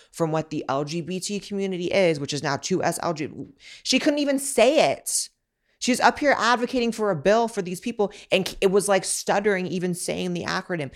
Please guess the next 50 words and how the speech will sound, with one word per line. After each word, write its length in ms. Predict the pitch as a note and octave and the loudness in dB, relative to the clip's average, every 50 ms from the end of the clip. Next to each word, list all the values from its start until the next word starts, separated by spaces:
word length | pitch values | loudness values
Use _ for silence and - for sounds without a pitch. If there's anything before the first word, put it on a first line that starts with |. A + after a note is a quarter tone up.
| - - - | -16 -8 -4
If 160 | - D#3 D3+ | -4 -2 0
you 100 | E3+ G3+ | 0 -2
can't 260 | G3+ - C4 B3 A3+ A3+ | 0 0 0 0 0 0
say 180 | - A#3 A3+ | 0 0 0
it, 80 | G#3+ F#3+ | 0 0
no 120 | G3 F#3+ | 0 0
one 140 | F#3+ F#3 F3+ | 0 0 0
else 160 | E3+ F3 - | -2 -2 -4
can, 240 | - F3+ E3 D3 C#3 | -6 -6 -6 -6 -6
sister. 520 | - - C#3 - - - C3 B2+ B2 - _ _ _ _ _ _ _ _ _ _ _ _ _ _ _ _ _ _ _ _ _ _ | -6 -6 -8 -8 -6 -6 -6 -6 -8 -12 _ _ _ _ _ _ _ _ _ _ _ _ _ _ _ _ _ _ _ _ _ _
Miss 240 | - C#3+ D3+ D3 - | -6 -4 -4 -4 -4
Thing. 400 | - C#3+ C3 C3 B2+ C3+ D3 - - _ _ _ _ _ _ _ _ _ _ _ _ _ _ _ _ _ - | -4 -4 -4 -4 -4 -8 -10 -12 -16 _ _ _ _ _ _ _ _ _ _ _ _ _ _ _ _ _ -8
Miss 200 | C#3 C#3 C#3+ B2+ | -6 -6 -4 -4
Bitch. 340 | - C#3 C3+ C#3+ D#3 - - - - - - - | -4 -4 -4 -4 -4 -8 -12 -18 -20 -14 -4 0
And 140 | - G3+ | 2 2
then, 140 | A3 F#3 - | 4 4 4
okay, 160 | G3 - F#3 | 4 4 2
so 200 | D#3+ - F#3+ F3 | 2 2 0 0
the 340 | - F#2 B2+ C#3 C#3 C#3+ F3 | 0 -4 -10 -10 -6 -6 -4
reason 320 | E3+ E3+ G#3 A#3+ B3 A#3+ G#3 | 0 2 2 2 2 0 -2
this 160 | G3+ - F3+ | -4 -4 -6
is 100 | E3+ - | -6 -4
so 400 | - G#3 G3 F#3+ F#3 F#3 F#3 - _ _ _ _ _ _ - | -2 0 0 0 0 -2 -4 -8 _ _ _ _ _ _ -6
Canada, 580 | - - G3+ F3 G3 F3+ D3 C#3+ C#3+ D3 D3+ - _ _ _ _ _ _ _ - | -2 0 0 2 2 0 0 0 -2 -2 -4 -8 _ _ _ _ _ _ _ -4
you 120 | - F#3 | -2 2
got 200 | F#3 G#3 G3+ E3+ | 4 4 4 4
this 160 | G3 F#3 F#3 | 2 0 2
non-binary 560 | F#3+ F#3+ G3+ G#3 G3 G3+ G3+ G#3 G#3+ G#3 G3+ | 2 2 2 4 2 2 2 2 2 2 2
at 80 | G3 F3 | 2 2
the 80 | F#3+ F3 | 2 4
rainbow 160 | F#3+ F#3+ F3+ | 4 2 2
podium 340 | F3+ F3+ E3 D3+ D3+ D#3 D#3 | 2 0 0 0 -2 -2 -2
talking 240 | E3+ D#3 - D3+ | -4 -4 -4 -2
about 160 | D#3+ D3+ - - | -2 -2 -2 -2
two 160 | - F#3+ F#3 | -2 -2 0
S 160 | F3+ F3+ - | 0 0 0
L. 240 | F3 E3 D3 C#3+ - - - - - | 0 0 -2 -2 -6 -10 -18 -4 4
You 100 | - G3 | 6 8
have 160 | F#3+ F#3 F3 | 8 6 6
two 480 | F#3 - - B3 A#3+ A#3+ A#3 A#3 A#3 A#3 - _ _ _ - | 2 -2 0 0 0 0 0 0 -2 -4 -8 _ _ _ -14
busted, 520 | - B2+ - F#3 G#3 G#3+ - - A3 F3+ - | -4 2 4 4 4 4 4 2 0 0 0
crusted, 340 | - G3+ G3+ G3+ - F#3+ | 0 0 0 0 0 -2
and 220 | - - F#3 G#3+ G#3 | 0 0 0 0 0
disgusted 480 | G#3+ G3+ - - G3+ G3 - G3+ F#3+ | 0 0 0 0 0 0 0 0 0
looking 240 | F3+ F#3 - F3 D#3+ | 0 -2 -2 -2 0
drag 240 | D#3+ F3 F3 F#3 F3 | 2 2 2 2 0
queens 240 | F#3 F#3 F3 D#3+ D#3+ | -2 -4 -2 -2 -2
in 80 | D3+ | -2
the 80 | D3 C#3+ | -2 -2
back, 280 | D#3 E3+ E3+ E3+ E3 | 0 0 0 0 -2